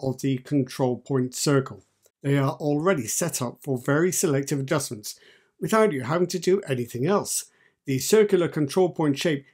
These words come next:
simply sets the distance over which these selective adjustments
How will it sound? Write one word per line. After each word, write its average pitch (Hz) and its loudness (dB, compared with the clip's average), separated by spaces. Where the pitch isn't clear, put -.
simply 175 -2
sets - -4
the 156 -2
distance 135 0
over 156 -2
which 143 0
these 151 -4
selective 156 -2
adjustments 139 -4